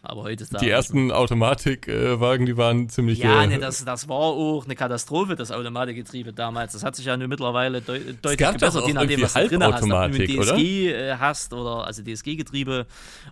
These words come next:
Speaker 1: oder normales Siebengang-Automatikgetriebe, so wie ich's halt hab, ne, oder hast du nicht gesehen, da gibt's schon Unterschiede.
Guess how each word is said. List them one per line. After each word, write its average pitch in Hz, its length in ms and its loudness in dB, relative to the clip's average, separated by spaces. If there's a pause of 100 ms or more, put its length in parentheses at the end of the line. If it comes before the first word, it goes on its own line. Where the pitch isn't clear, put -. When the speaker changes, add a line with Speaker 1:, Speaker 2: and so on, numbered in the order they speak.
Speaker 1:
oder 127 320 2
normales 123 580 2
Siebengang-Automatikgetriebe, 127 1120 -4
so 113 140 -6
wie 98 120 -6
ich's 139 140 -4
halt 123 240 -2
hab, 123 220 -4
ne, 117 240 -6
oder 107 180 -8
hast - 160 -6
du 135 60 -8
nicht 120 160 -10
gesehen, 117 340 -6
da 107 120 -10
gibt's - 200 -14
schon 95 120 -10
Unterschiede. 104 440 -12